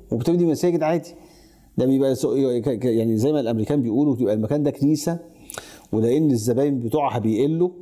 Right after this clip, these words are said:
لأن الدولة المفروض ما بتدعمش دور العبادة، فلو ما فيش تدعيم لهذه الكنيسة من المسيحيين المجاورين بيبدأوا خلاص يعرضوها للبيع.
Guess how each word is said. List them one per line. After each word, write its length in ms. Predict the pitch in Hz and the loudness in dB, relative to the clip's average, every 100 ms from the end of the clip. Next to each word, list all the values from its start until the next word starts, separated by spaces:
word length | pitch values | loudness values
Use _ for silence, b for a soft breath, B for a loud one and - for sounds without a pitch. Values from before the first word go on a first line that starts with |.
| - | -4
لأن 140 | 117 | 0
الدولة 320 | 107 127 143 123 | 2 2 2 0
المفروض 260 | 107 147 | 0 0
ما 60 | 131 | 0
بتدعمش 540 | 104 104 113 143 - | 0 -2 -2 -2 0
دور 440 | 104 101 95 117 143 | 0 0 0 0 0
العبادة، 540 | 110 101 139 160 180 180 B B B | 0 0 0 0 -4 -8 B B B
فلو 220 | - 262 | -2 0
ما 100 | 127 | 2
فيش 180 | - 175 | 0 0
تدعيم 280 | 123 131 160 | 0 0 0
لهذه 200 | 117 143 | 0 -2
الكنيسة 420 | 143 123 143 135 | -2 0 0 0
من 80 | 117 | 0
المسيحيين 400 | 110 104 - 139 | -2 -2 0 0
المجاورين 680 | 120 110 107 101 127 175 175 B B B - | 2 0 0 2 2 0 -2 B B B -2
بيبدأوا 340 | 117 113 160 | 0 2 0
خلاص 380 | 160 175 185 175 | 0 -2 -2 0
يعرضوها 320 | 120 117 143 | 0 0 0
للبيع. 380 | 180 165 208 185 | 0 0 0 -2